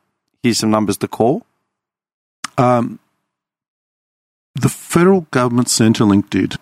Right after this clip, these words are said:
Speaker 2: They reached out, which I was, I, I shit my pants when they reached out. Um, and, but it was due with a question that, you know, Oh, there was some sort of mix-up. I can't remember what it was.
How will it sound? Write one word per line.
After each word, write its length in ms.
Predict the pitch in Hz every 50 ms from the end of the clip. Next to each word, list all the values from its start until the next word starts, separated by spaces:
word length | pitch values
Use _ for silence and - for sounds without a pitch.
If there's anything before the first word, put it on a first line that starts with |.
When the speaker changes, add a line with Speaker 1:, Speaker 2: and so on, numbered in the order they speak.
| _ -
Speaker 2:
They 140 | 131 131 135
reached 340 | 131 131 123 117 - - -
out, 280 | 101 95 85 - 117
which 200 | 117 104 - -
I 100 | 110 98
was, 160 | 90 - - - _ _ - - - - - - _ _
I, 220 | - 127 139 156 -
I 100 | - 156
shit 200 | 147 - 170 151
my 80 | 165 196
pants 420 | - - - 151 - - - -
when 280 | - 110 110 107 104 107
they 100 | 107 104
reached 320 | 98 98 101 98 - -
out. 260 | - 98 98 104 113 - _ _ _ _ _ _ _ _ _ _ _ _ _ _ _ _ _ _ - -
Um, 840 | 110 107 104 104 104 101 101 101 98 98 98 98 98 98 95 - 117
and, 280 | 120 117 117 113 113 117
but 140 | 147 139 143
it 40 |
was 320 | 147 143 151 127 - - - 120 _ _ _ _
due 320 | - - 190 196 196 190 170
with 140 | 165 143 143
a 80 | 139
question 800 | - - 135 135 131 - - - 135 131 127 123 120 110 110 110
that, 240 | 113 110 104 104 104 - -
you 120 | - 120 104
know, 260 | 98 98 110 131 143
Oh, 280 | - 120 123 117 101 92 - _ _ _ _ _ -
there 100 | - 127
was 100 | 127 -
some 140 | - 196 190
sort 140 | - 156
of 60 | 107 92
mix-up. 460 | 95 95 - - - 98 85 - -
I 40 | -
can't 200 | - - 107 90
remember 200 | 90 90 85 87
what 100 | 85 85
it 100 | 87 -
was. 460 | - 92 92 90 85 101 107 - -